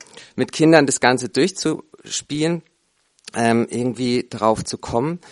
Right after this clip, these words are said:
Aber wir tun jetzt allgemein in unserer Freizeit jetzt ja eigentlich keinen Götzendienst oder tanzen um irgendein goldenes Kalb rum. Also gehe ich mal von keinem aus, <laughs> dass er das so macht. Ähm, und trotzdem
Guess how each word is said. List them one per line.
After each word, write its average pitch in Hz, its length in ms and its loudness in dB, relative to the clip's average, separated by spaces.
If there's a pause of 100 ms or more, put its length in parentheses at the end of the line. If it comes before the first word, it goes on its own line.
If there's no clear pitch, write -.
(300)
Aber 110 600 0 (280)
wir 135 540 0 (540)
tun 120 180 -10
jetzt 110 280 -10
allgemein 110 540 0
in 98 40 0
unserer 90 200 -6
Freizeit 104 480 -4
jetzt - 160 -8
ja 90 80 -6
eigentlich 95 260 -10
keinen 80 200 -16
Götzendienst 101 640 -6
oder 92 240 -2 (100)
tanzen 104 440 -10
um 73 100 -8
irgendein 92 400 -10
goldenes 90 360 -8
Kalb - 340 -14
rum. 82 240 -18
Also - 220 -18 (880)
gehe 120 80 -2
ich - 100 -4
mal 107 120 -4
von 123 180 -2
keinem 113 280 8
aus, 143 280 10
<laughs> - 0 -
dass 92 200 0
er 110 120 6
das 98 140 -2
so 110 160 0
macht. 147 280 2 (540)
Ähm, 117 340 4 (400)
und 107 100 -4
trotzdem 156 520 4